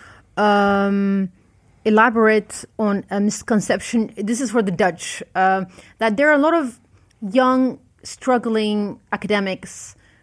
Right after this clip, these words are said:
who have been asked to be part of panels or, uh,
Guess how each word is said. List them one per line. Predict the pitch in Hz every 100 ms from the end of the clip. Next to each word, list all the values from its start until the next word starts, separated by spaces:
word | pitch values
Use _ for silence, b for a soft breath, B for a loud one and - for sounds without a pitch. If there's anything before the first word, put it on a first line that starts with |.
| b _ -
who | 233 226 220 - -
have | - 254 254 254 208 190 - 180
been | 208
asked | 190 202 202 -
to | 180
be | 190
part | 185 202 180
of | 185 170 151 _
panels | - 196 185 175 170 165 -
or, | - 165 156 156 147 151 b b b _
uh, | 139